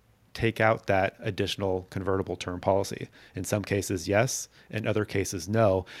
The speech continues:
And the, the sad part of that is that in the cases no, you can imagine what I'm gonna say next. They no longer qualify.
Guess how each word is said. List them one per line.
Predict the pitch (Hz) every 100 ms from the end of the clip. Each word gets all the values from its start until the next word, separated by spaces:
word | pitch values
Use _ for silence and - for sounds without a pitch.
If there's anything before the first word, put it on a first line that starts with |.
| - -
And | 104 104 98 95 98 - _ -
the, | 104 -
the | 101
sad | - 147 147
part | - 104
of | 101
that | 95 95 101
is | 104 95
that | 101 98
in | 104
the | 98
cases | - 104 101 98 85
no, | 98 101 120 127 - - - -
you | 110
can | - 104
imagine | 98 101 107 101 98 95 95 -
what | - 104
I'm | 98
gonna | 92 92
say | - 90
next. | 98 90 - - - _ - _ _ _ _ - _ _ _ _ _ _ -
They | 110
no | 107
longer | 101 101 92
qualify. | - 104 95 92 - -